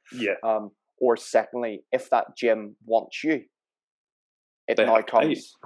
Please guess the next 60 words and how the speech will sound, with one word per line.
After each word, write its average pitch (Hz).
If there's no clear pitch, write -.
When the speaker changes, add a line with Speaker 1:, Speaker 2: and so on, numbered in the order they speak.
Speaker 2:
yeah, 196
it -
comes 120
at 107
a 101
premium. 123
It's, -
you 123
know, 101
Speaker 1:
Yeah. 117
Speaker 2:
it's 131
like 113
I 101
said, 101
"Ricky, 117
will 113
you 104
come 117
and 107
do 107
a 101
class 104
for -
twenty 107
quid?" 139
"No, 101
I 98
won't." 123
Speaker 1:
No. 123
Speaker 2:
"If -
you 113
want 110
me 107
to 107
come 110
and 104
teach, -
it's -
forty 113
quid." -
Speaker 1:
Yeah. 143
Speaker 2:
It -
puts 123
you 120
in 110
that 104
stronger 104
position. 117
I 123
think 151
there's, 143
I 131
hope -
there's 127
a 127
lot 131
of 135
instructors 120
who 120
have 113